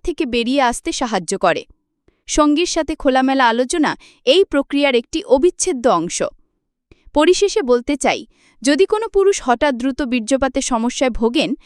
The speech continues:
তবে এটি নিয়ে আতঙ্কিত হওয়ার বা নিজেকে ব্যর্থ ভাবার কোনো কারণ নেই।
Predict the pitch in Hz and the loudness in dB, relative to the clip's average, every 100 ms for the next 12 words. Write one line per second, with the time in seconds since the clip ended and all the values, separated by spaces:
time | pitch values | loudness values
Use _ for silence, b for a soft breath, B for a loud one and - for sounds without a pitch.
0 | b b 285 285 349 269 254 320 349 359 | b b 2 2 0 -2 0 2 2 0
1 | - 240 - 381 392 359 359 269 233 160 | 0 0 -2 -4 -2 0 0 2 2 2
2 | 240 b b 247 269 277 359 381 254 247 | 0 b b 4 6 4 0 0 2 0
3 | - 320 269 269 349 427 403 339 233 160 | 2 0 2 2 0 0 0 2 0 -2
4 | 151 143 101 | -2 -4 -8